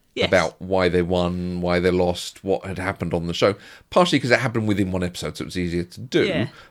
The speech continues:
Speaker 2: but also the overall of why they all got here and the evenness between them. And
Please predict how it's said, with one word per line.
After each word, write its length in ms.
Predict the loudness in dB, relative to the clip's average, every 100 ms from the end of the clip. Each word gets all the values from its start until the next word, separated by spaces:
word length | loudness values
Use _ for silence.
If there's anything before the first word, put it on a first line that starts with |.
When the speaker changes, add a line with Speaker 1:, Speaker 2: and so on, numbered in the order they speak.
| -2
Speaker 2:
but 120 | 4
also 320 | 4 2 0
the 380 | 0 2 2 2 4
overall 480 | 2 4 2 2 2
of 100 | 0
why 160 | 0
they 160 | 2 2
all 100 | 2
got 280 | 0 0 0
here 320 | -2 0 -2
and 100 | -4
the 80 | -2
evenness 380 | -2 -4 -6
between 400 | -8 -6 -4 -4
them. 200 | -8 -8 -8
And 160 | -10